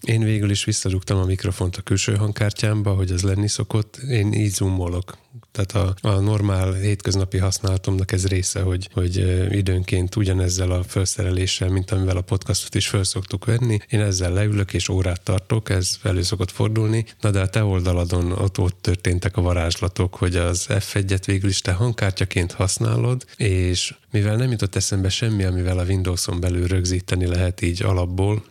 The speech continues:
még az Audacity lett volna, de ahhoz le kell töltened, meg mit tudom én.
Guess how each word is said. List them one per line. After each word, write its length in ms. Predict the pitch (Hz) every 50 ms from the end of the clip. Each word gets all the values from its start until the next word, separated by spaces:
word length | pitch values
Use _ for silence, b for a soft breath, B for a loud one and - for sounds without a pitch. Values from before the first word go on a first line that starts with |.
| _ _ _ - -
még 240 | 110 101 95 90 92
az 100 | 92 95
Audacity 520 | 92 87 87 82 90 - - 98 - -
lett 180 | 95 92 92 -
volna, 320 | - 95 95 98 95 92
de 100 | 90 92 92
ahhoz 220 | 90 90 98 92
le 120 | 92 92
kell 160 | 90 - - 98
töltened, 720 | - - 101 98 95 - - 95 92 92 90 87 90 92
meg 120 | 101 101
mit 160 | 107 107 107 -
tudom 320 | - 123 107 113 113 110
én. 200 | 110 110 110 110